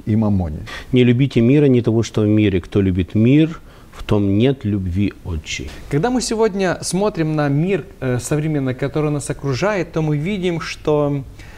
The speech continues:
Speaker 3: ну, практически на каждом шагу нас преследует одна вещь: реклама. Нам постоянно стараются что-то продать. И это так, знаете, выглядит, что если ты хочешь быть счастливой,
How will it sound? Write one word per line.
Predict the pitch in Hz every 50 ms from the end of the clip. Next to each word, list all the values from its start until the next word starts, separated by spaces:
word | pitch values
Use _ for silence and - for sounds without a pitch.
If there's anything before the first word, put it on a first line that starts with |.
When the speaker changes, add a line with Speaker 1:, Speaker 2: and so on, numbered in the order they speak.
| - - - - -
Speaker 3:
ну, | 123 135 151
практически | - - 156 147 - 190 180 165 180 160 - - -
на | 156 156 147 135
каждом | - - 147 147 147 151 143 143 143 147 147 127
шагу | - - 143 135 127 123 113 107
нас | 104 113 147 196 - - - -
преследует | 135 123 - - 180 185 165 151 143 131 -
одна | - 120 131 131 143 143 135
вещь: | 127 120 95 - - - - - - - - - - -
реклама. | 117 113 143 - - 160 135 110 92 - - - - - - - - - - - - - - - - - - - - - 131 - - -
Нам | - 131 165 208 202
постоянно | - 196 180 - - - 156 170 208 208 202 185
стараются | - - - 160 170 185 180 - - 143
что-то | - - - 156 143 156 143
продать. | - - - 135 135 143 135 131 95 - - - - - - -
И | 190 208 208 196 180 -
это | - - - 170
так, | - - 190 180 151 127
знаете, | 139 170 190 190 - - 135
выглядит, | 135 151 165 147 147 139 127 127 131 131
что | - - - 127
если | 131 147 214 220 180 - 180
ты | 170 - 160
хочешь | - - 190 180 - 156 143
быть | 147 156 170 165
счастливой, | - - - 123 - - 240 262 254 185 175 185 196